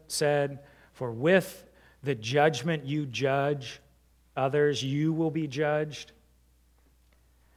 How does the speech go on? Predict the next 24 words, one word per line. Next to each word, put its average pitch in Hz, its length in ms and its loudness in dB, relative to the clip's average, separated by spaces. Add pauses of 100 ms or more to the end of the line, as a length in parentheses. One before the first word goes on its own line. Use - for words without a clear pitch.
(280)
Can 135 160 -8
you 185 200 0
imagine 143 540 -2
if 120 120 -10 (100)
everyone 160 580 0
around 139 540 -4
you 143 460 -4 (1300)
assumed 156 920 -2
you 123 340 -4
would 127 200 -2
never 113 420 -6
listen? 120 520 -8 (2000)
Can 139 120 -6
you 180 140 2
imagine 147 460 2
how 147 260 0
much 151 300 -4
they 139 120 0
would 123 140 -4
have 127 280 -4
to 120 80 -8
hate - 640 -6
you 175 320 0 (280)
to 139 180 -4